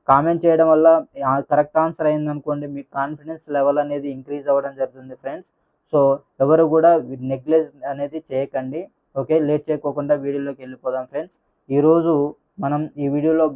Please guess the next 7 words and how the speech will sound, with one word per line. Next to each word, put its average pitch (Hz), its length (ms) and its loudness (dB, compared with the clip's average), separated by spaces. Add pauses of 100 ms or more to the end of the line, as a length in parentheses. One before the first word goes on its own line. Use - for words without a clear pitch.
భాగంగా 143 440 0
మొదటి 147 300 -10
క్వశ్చన్ 143 340 -14
చూసుకున్నట్లయితే, 135 840 -6 (1800)
ఎస్, - 160 -10 (2000)
ఓకే, 156 260 6 (380)
so 147 100 6